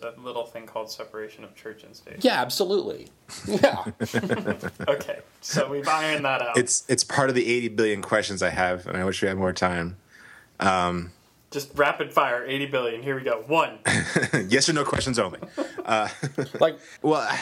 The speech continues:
Speaker 3: have, I have a, a ton, and there's, they, some of these are questions I've, I've been pondering for years since I was in college. Never really thought to bring them up, and
Speaker 1: Bring 'em up.
Speaker 3: it's even weird now to bring it up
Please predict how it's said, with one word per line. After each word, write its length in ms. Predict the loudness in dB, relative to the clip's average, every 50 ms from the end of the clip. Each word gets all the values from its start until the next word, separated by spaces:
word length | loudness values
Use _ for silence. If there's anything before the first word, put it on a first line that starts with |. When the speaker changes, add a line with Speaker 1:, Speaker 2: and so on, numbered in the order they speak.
| -4 -4 -2
Speaker 3:
have, 320 | 0 0 0 -2 -4 -6 -2
I 40 | 0
have 160 | 0 0 0 -2 -8 -6 -2
a, 180 | 0 0 0 0
a 80 | -2 0
ton, 360 | 2 2 2 2 2 0 -2
and 200 | -2 -2 0 0
there's, 260 | 2 2 0 0 -4 -6
they, 260 | -2 0 0 0 0 -2
some 220 | 0 2 4 4
of 60 | 4 2
these 120 | 0 0
are 60 | 0
questions 340 | 0 2 2 2 2 2 0
I've, 160 | 0 0 0
I've 400 | 0 0 0 -2 -4 -10 -4 -2
been 140 | 0 0 2
pondering 680 | 4 4 4 4 2 2 2 2 0 -2 -4 -6 -8 -10 _ _ _ _ _ _ _ _ _ _ -8
for 180 | -2 0 2
years 420 | 2 4 4 4 4 2 0 -2 -6
since 320 | -6 -4 -2 0 0 0
I 120 | 0 0 -2
was 100 | -2 -4
in 80 | 0 2
college. 460 | 2 4 4 2 0 -4 -8 -12 -14 _ _ _ -20 -20 -20 -20 -20 -20 _ _ 0
Never 260 | 2 2 2 4 4
really 260 | 4 4 4 2 0
thought 340 | 0 2 2 2 2 2 0
to 60 | -4
bring 220 | -4 -2 -2 -2 -2
them 140 | 0 2
up, 360 | 2 2 2 0 -4 -12 -12 -6
and 440 | -2 0 0 0 0 -2 -4 -6 -10 -12
Speaker 1:
Bring 160 | -12 -10 -6
'em 100 | -4 -2
up. 300 | -2 -2 -4 -6 -12 -20 _ _ _ _ _ _ _ _ _ _ _ _ _ _ _ _ _ -2
Speaker 3:
it's 280 | 0 2 2 2 2
even 460 | 2 2 2 2 2 2 0 -2 -4 -4
weird 340 | -2 0 2 4 4 4 4
now 160 | 2 2 0 0
to 100 | 0 0
bring 200 | 2 2 2 4
it 80 | 4
up 180 | 2 2 0